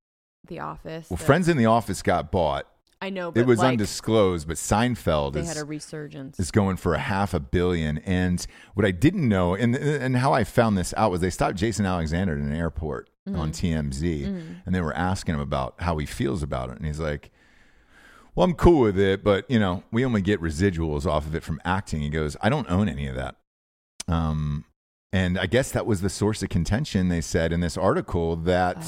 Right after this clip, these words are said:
Speaker 1: Oh.
Speaker 2: the reason why it ended at all was they were pissed off that they didn't own any, any of it. And Jerry and, I guess, uh,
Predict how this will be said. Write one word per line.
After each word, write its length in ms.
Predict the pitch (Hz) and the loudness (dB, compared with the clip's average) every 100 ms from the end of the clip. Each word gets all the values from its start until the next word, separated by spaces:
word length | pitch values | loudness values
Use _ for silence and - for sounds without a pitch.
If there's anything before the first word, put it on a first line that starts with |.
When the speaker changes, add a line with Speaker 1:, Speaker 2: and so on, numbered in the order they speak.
| 170 | -12
Speaker 1:
Oh. 600 | 175 - 175 175 170 170 | -12 -12 -12 -12 -14 -6
Speaker 2:
the 100 | 95 | 0
reason 280 | 98 117 120 | 2 2 4
why 160 | 107 92 | 4 4
it 80 | 85 | 2
ended 320 | 107 156 113 | 0 2 2
at 120 | 80 | 2
all 440 | 82 147 135 101 - | 2 4 2 0 -2
was 560 | 87 87 85 - - - - | 0 2 0 -6 -12 -16 -4
they 140 | 90 | 0
were 140 | 95 - | 0 0
pissed 300 | 104 - 90 | -2 0 0
off 300 | 110 110 92 | 2 0 -2
that 80 | |
they 120 | 85 95 | -2 0
didn't 260 | 95 82 87 | 0 -2 2
own 220 | 101 135 | 2 2
any, 240 | 80 73 - | 0 -2 -2
any 200 | 80 73 | -2 0
of 160 | 73 | 0
it. 220 | 78 - _ | 0 -2 _
And 480 | 85 82 80 76 - | -2 0 -2 -4 -10
Jerry 540 | - 92 92 92 92 90 | -4 -2 0 0 0 0
and, 300 | 80 80 - - _ _ _ - | 0 -4 -6 -12 _ _ _ -8
I 60 | |
guess, 320 | 85 87 - | -6 -6 -6
uh, 480 | 87 85 92 87 - | -4 -4 -4 -6 -10